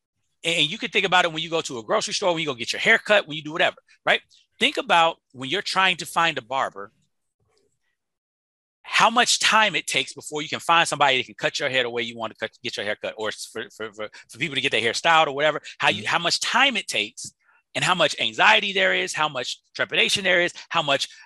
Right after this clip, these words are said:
Speaker 1: "I'm not really sure if this is gonna work," all of that, it goes into finding the person. That's why when you find a hairdresser, you find a, a barber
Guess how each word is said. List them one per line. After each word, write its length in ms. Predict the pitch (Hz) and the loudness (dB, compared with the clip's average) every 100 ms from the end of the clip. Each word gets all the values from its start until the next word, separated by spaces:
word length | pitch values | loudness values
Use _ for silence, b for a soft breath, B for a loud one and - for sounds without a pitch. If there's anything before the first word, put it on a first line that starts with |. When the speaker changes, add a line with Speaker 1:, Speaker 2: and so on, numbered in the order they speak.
| _ 123 | _ -8
Speaker 1:
"I'm 140 | 143 | 0
not 180 | 170 185 | 2 2
really 200 | 185 156 | 0 2
sure 360 | - 208 202 | 2 2 -2
if 100 | 190 | -2
this 140 | 180 147 | -4 -8
is 80 | 131 | -4
gonna 200 | 135 135 | -4 2
work," 240 | 220 214 - - | 2 2 -4 0
all 220 | 202 320 | 4 6
of 80 | 294 | 6
that, 200 | 247 208 | 6 4
it 100 | 165 | 0
goes 240 | 202 190 185 | 0 0 -4
into 280 | 202 170 151 - | -6 -8 -10 0
finding 380 | 190 233 226 196 | 2 2 0 -2
the 80 | |
person. 360 | - 180 - 113 | -2 -2 -2 0
That's 280 | 170 226 - | 0 0 2
why 300 | 254 175 151 | 4 6 2
when 120 | 156 | -2
you 100 | 180 | -12
find 340 | - 208 226 202 | 2 2 4 0
a 40 | |
hairdresser, 520 | 196 190 180 165 156 | -2 -2 -2 -4 -6
you 120 | 147 180 | -8 -2
find 360 | 196 220 208 | 2 4 2
a, 140 | 190 156 | 0 0
a 40 | |
barber 400 | 151 214 147 | 2 2 2